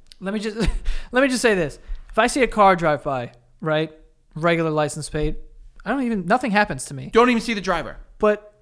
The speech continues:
Speaker 1: if a car drives by and I don't see the driver, I see nothing, but the license plate says, "Hi, hater," I hate that man.
Speaker 2: Yeah.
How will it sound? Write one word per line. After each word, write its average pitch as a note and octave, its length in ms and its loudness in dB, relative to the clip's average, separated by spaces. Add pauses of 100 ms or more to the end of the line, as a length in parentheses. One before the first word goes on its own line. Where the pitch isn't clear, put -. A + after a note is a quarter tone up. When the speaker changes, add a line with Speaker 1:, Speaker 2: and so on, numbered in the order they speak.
(640)
Speaker 1:
if G#3 180 -2
a G#3 60 -4
car B3+ 260 -2
drives G#3+ 340 0
by D3+ 560 2 (200)
and F#3 140 2
I G3 60 4
don't G#3+ 180 -2
see G#3+ 180 -4
the G3 100 0
driver, D#3+ 440 0
I D3 80 -4
see D#3+ 200 -8
nothing, D#3 380 -6
but D#3 120 -8
the E3 200 -4
license F#3 420 2
plate D#3+ 260 -4
says, D3+ 200 -4
"Hi, D#3 300 0
hater," F3 500 -2 (520)
I D4 100 2
hate A3+ 200 2
that D3+ 160 0
man. F3+ 220 -12
Speaker 2:
Yeah. F#4 300 -2